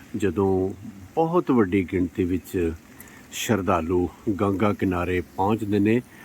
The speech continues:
ਔਰ ਗੰਗਾ ਮਈਆ ਦੀ ਆਰਤੀ ਕਰਦੇ ਨੇ। ਆ, ਆ, ਰਿਸ਼-, ਰਿਸ਼ੀਕੇਸ਼ ਸ਼ਹਿਰ,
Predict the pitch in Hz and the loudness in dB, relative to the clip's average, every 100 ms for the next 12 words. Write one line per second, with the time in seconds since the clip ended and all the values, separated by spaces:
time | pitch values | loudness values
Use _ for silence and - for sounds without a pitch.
0 | - 95 90 90 82 - 104 104 98 104 | -12 -6 -4 -4 -8 -8 -2 0 2 2
1 | 95 87 85 87 82 85 101 - 95 80 | 0 -2 -2 -4 -4 -4 -6 -6 -4 -4
2 | 78 - 80 - 85 - - - - - | -6 -12 -12 -12 -14 -12 -10 -12 -14 -20
3 | - - - - - - - - - - | -20 -20 -20 -20 -20 -20 -20 -20 -20 -20
4 | - 101 101 98 92 - - - 95 87 | -4 0 2 2 0 -6 -16 -14 -8 -6
5 | 82 - - - - 85 87 - - - | -8 -10 -20 -20 -8 -4 -4 -6 -14 -8
6 | 87 87 92 87 78 - 87 113 | -6 -6 -6 -6 -4 -6 -2 -2